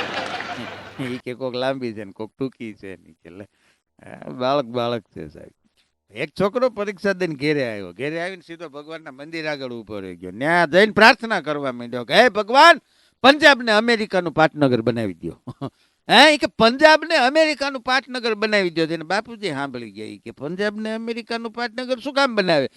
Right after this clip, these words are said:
ઈ કે, "હું પેપરમાં જવાબ લખીને આવ્યો." <laughs> "તું જવાબ લખીને આવ્યો તો કે પાટનગર થોડું ફરી જાય?"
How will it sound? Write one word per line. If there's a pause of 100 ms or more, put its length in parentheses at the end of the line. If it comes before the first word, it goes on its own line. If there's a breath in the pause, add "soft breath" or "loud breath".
(120)
ઈ
કે,
"હું
પેપરમાં
જવાબ
લખીને
આવ્યો."
<laughs>
"તું
જવાબ
લખીને
આવ્યો
તો
કે
પાટનગર
થોડું
ફરી
જાય?"